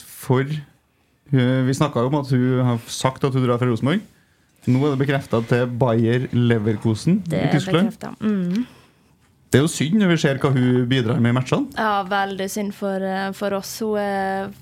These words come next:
Speaker 2: for det første en, eh, fantastisk, eh, person, en venn, og en utrolig god spiller som vi mistet på høyre kanten.
Speaker 1: Og så har vi jo spillere som, noen må jo bare plukke opp det, ta over etter når Synne drar.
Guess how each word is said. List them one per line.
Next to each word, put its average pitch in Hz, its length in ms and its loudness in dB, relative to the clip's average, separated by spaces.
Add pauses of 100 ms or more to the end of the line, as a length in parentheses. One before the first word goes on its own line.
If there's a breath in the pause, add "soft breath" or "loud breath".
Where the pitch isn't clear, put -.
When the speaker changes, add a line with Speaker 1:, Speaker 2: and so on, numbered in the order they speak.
Speaker 2:
for 220 140 -2
det 220 80 -4
første 226 320 -4
en, 208 260 -2
eh, 196 200 -2
fantastisk, 196 840 -8
eh, 180 280 -4
person, 226 460 -4
en 196 180 -2
venn, 240 340 -2
og 196 360 -6 (480 loud breath)
en 208 120 -2
utrolig 214 340 -2
god 196 140 -4
spiller 190 380 -4
som 185 220 -10
vi 180 120 -6
mistet 180 480 -8
på 185 80 -10
høyre 185 580 -8
kanten. 196 360 -10 (880)
Speaker 1:
Og - 80 -6
så 185 100 2
har 120 80 0
vi 98 60 -2
jo 113 100 0
spillere 113 340 2
som, 120 180 2 (480)
noen 131 200 2
må 156 100 2
jo 123 60 2
bare 113 300 2 (640)
plukke 143 240 2
opp - 80 -6
det, 165 160 0 (200)
ta 151 200 4
over 127 160 2 (180)
etter 139 300 0 (120)
når 143 160 0
Synne 131 380 0
drar. 151 160 2